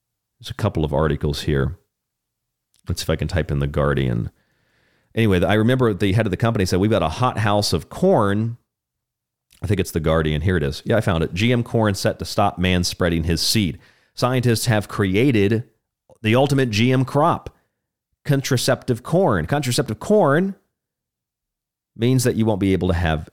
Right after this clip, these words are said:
kids. The pregnancy prevention plants are the handiwork of San Diego biotechnology company Epicite,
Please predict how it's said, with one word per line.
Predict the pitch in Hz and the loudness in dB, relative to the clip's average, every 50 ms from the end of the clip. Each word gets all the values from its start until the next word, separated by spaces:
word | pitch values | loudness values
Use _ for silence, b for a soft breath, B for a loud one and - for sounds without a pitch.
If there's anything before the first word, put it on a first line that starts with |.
| _ | _
kids. | - - 165 139 87 71 64 - | -4 -2 0 0 0 0 -2 -6
The | - | -8
pregnancy | - - 127 120 113 110 104 - 107 | -4 -2 -2 0 0 -2 -2 -2 -2
prevention | 95 - 92 87 107 107 104 - 98 | -2 -2 0 0 0 0 0 -2 -4
plants | 92 - - 98 92 98 104 - - | -4 -2 0 2 2 2 0 0 0
are | 98 85 87 85 | 0 2 2 0
the | 71 85 | 0 0
handiwork | 87 113 151 185 160 113 95 104 120 135 - | 0 2 2 2 2 2 2 2 0 0 -2
of | 80 - - | -4 -6 -2
San | - 98 90 90 | -2 0 2 2
Diego | 90 87 85 85 85 82 | 2 2 2 2 0 0
biotechnology | 73 82 80 82 82 - - 85 - 85 82 80 76 82 82 | 0 0 0 0 0 0 -2 -2 -2 0 -2 0 -2 -2 -2
company | - 98 92 - 110 120 - | -2 -2 -2 0 -2 -4 -2
Epicite, | - 156 175 - 160 - - 131 101 87 - | -2 -2 -2 -2 -2 0 0 0 0 0 -4